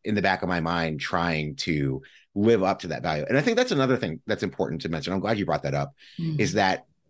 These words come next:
Speaker 1: you can latch onto your values and they can be powerful enough to propel you forward, but hold them loosely. Well, you're not gonna act in accordance with your values every single day of your life. It's kind of
Speaker 2: Mm-hmm.
Speaker 1: like a compass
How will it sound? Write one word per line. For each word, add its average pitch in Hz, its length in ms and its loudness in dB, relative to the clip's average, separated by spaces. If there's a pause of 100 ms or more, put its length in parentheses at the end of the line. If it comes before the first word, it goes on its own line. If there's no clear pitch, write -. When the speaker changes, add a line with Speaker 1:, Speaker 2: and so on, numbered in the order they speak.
(360)
Speaker 1:
you 135 200 2
can 165 180 2
latch 120 260 2
onto 107 220 0
your 85 160 -2
values 71 560 -2
and 95 100 0
they 101 100 4
can 98 100 -4
be 92 80 2
powerful 98 520 0
enough 78 220 -2
to - 80 -8
propel 78 320 -4
you 78 120 -4
forward, 76 460 -4 (380)
but - 140 2
hold 226 360 0
them 151 220 4
loosely. - 460 -4 (340)
Well, 95 140 0
you're 185 160 6
not 220 340 4
gonna 175 220 0
act 98 280 0
in 95 60 -2
accordance 73 320 -4
with 71 80 -8
your 69 100 -4
values 67 360 -2 (120)
every 78 240 0
single 78 280 -2
day 69 160 -4
of 65 100 -4
your 58 100 -8
life. 64 360 -8
It's 101 120 -4
kind 123 280 2
of 139 60 6
Speaker 2:
Mm-hmm. 135 40 2
Speaker 1:
like 117 380 2 (800)
a 95 260 4 (220)
compass 92 640 -4